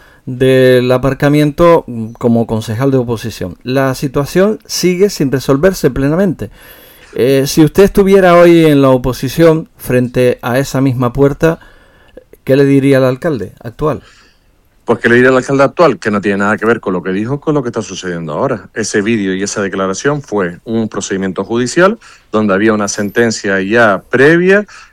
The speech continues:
Speaker 2: que le daba la razón al adjudicatario que el ayuntamiento tenía que pagar una serie de millones, creo recordar de memoria,
Speaker 1: Sí.
Speaker 2: tres, cuatro millones. Mi vídeo fue diciendo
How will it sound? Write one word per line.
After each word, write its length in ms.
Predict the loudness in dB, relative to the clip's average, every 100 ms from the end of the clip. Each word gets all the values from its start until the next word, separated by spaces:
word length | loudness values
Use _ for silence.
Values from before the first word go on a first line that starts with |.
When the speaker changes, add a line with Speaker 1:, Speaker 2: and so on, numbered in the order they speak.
| -2
Speaker 2:
que 160 | 2
le 440 | 2 2 2 0 2
daba 340 | 2 2 2
la 140 | -2 -2
razón 320 | -2 -2 -2
al 100 | -2
adjudicatario 640 | -4 -6 -4 -2 -2 -2
que 60 | -2
el 80 | -4
ayuntamiento 500 | -4 -6 -4 -4 -4
tenía 320 | -2 -4 -4
que 100 | -4
pagar 360 | -2 -2 -2 -2
una 220 | -4 -2
serie 240 | -2 0
de 80 | 0
millones, 340 | -2 -4 -6 -6
creo 220 | -4 -2
recordar 320 | -2 -2 -2
de 80 | -4
memoria, 380 | -4 -2 -2 -6 -14
Speaker 1:
Sí. 140 | -2 2
Speaker 2:
tres, 180 | 2 2
cuatro 240 | 0 0
millones. 460 | -2 0 0 -2 -10 -2
Mi 220 | 2 4
vídeo 280 | 2 2 2
fue 200 | 2 0
diciendo 560 | 0 -2 -2 -2 -8